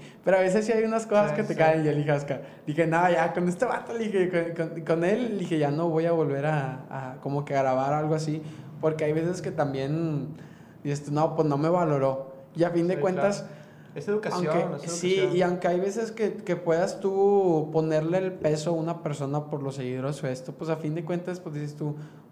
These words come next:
Speaker 1: pues cuando ha-, cuando hablas aquí, pues ya, ya es diferente. O sea, por ejemplo, pues yo también a ti te, te vi en los videos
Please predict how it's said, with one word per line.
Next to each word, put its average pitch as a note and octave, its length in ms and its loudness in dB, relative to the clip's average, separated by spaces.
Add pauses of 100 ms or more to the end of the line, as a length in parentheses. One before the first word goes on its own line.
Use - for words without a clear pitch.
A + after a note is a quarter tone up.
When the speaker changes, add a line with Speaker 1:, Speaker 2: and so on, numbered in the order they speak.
Speaker 1:
pues D3+ 220 -12
cuando D3+ 300 4
ha-, D3 240 2
cuando D3+ 240 4
hablas D#3+ 240 2
aquí, E3 320 -4
pues F3+ 180 -2
ya, D#3+ 420 0
ya D#3 120 2
es D#3+ 80 0
diferente. G3 500 -2
O F3 80 -2
sea, D#3 160 -2
por D3+ 100 -8
ejemplo, D3 320 -6
pues D3 140 -2
yo D3+ 80 0
también E3+ 300 0
a F3 100 -4
ti D#3 80 -2
te, D#3 280 4
te D#3+ 160 2
vi D3 200 6
en D#3 160 6
los F3 100 6
videos D3+ 340 4